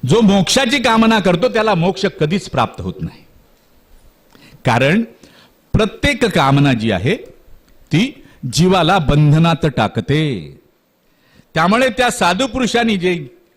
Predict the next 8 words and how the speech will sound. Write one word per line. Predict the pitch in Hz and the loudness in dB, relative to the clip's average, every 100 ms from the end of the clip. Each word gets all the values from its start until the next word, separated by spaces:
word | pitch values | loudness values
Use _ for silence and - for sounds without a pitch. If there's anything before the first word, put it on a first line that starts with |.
| - | -8
कामना | 131 123 147 156 | -2 0 0 0
केली, | 147 - 117 131 202 247 _ _ _ _ _ _ _ _ _ _ _ _ _ _ | -2 -6 -6 -6 -8 -10 _ _ _ _ _ _ _ _ _ _ _ _ _ _
कसली, | 139 135 139 185 247 - _ _ _ _ _ _ _ _ _ _ _ _ _ _ _ _ | -4 -2 -2 -4 -4 -12 _ _ _ _ _ _ _ _ _ _ _ _ _ _ _ _
तर | 139 180 294 - - _ _ _ _ _ _ | -2 0 -2 -8 -20 _ _ _ _ _ _
कुंभमेळ्यामध्ये | 240 285 277 262 233 220 214 208 | -2 0 2 2 2 2 2 2
सर्व | 202 196 196 | 0 0 0
साधू | 180 175 180 | 2 0 2
संतांना | 175 185 180 175 170 | 2 2 2 2 0